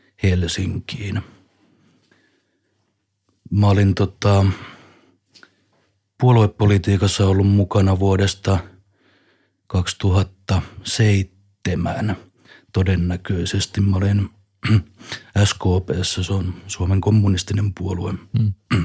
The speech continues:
Speaker 1: Ja, tota, siellä mä olin, olin luottamustehtävissä muun muassa Helsingin ympäristölautakunnan jäsenenä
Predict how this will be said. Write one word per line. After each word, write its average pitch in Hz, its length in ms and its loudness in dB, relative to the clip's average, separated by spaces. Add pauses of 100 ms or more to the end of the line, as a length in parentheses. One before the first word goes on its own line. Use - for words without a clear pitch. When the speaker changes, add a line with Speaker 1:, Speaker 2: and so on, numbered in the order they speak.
(1160)
Speaker 1:
Ja, 90 100 2
tota, 92 560 0 (1120)
siellä 101 260 4
mä 95 100 4
olin, 95 360 2 (180)
olin 101 320 2
luottamustehtävissä 98 1160 0 (120)
muun 98 240 2
muassa 95 420 0 (880)
Helsingin 95 680 2 (400)
ympäristölautakunnan 98 1300 2
jäsenenä 98 600 2